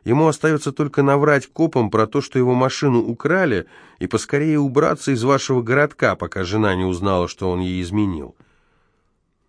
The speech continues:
«Не похоже, чтобы вы отрубились».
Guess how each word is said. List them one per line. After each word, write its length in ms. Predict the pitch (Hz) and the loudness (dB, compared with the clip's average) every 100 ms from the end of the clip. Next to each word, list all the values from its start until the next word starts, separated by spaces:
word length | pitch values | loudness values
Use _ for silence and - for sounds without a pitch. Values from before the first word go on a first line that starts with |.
| _ _ _ _ - | _ _ _ _ -6
«Не 200 | 95 95 | -6 -2
похоже, 500 | 120 113 107 95 95 | -2 0 0 0 -4
чтобы 320 | - 92 101 | -6 -4 0
вы 140 | 101 | 0
отрубились». 760 | 92 104 107 92 82 64 - | 0 -2 -2 -4 -8 -10 -18